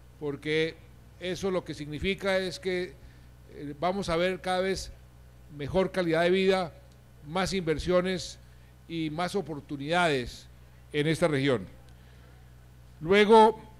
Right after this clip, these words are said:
hicimos un, un balance de todo lo que hemos venido haciendo en estos cuarenta y dos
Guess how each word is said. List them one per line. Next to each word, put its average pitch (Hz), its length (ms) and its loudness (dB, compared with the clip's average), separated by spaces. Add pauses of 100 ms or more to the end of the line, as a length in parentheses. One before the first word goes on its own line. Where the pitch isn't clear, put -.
(460)
hicimos 190 460 -4
un, 180 380 -6 (200)
un 180 100 -12
balance 190 440 0
de 160 160 -2
todo 185 220 4
lo 175 160 4
que 139 260 -4 (600)
hemos 175 280 -2
venido 165 760 2 (100)
haciendo 180 480 -2
en 180 60 0
estos 180 240 -2
cuarenta 147 340 0
y 143 60 2
dos 170 400 0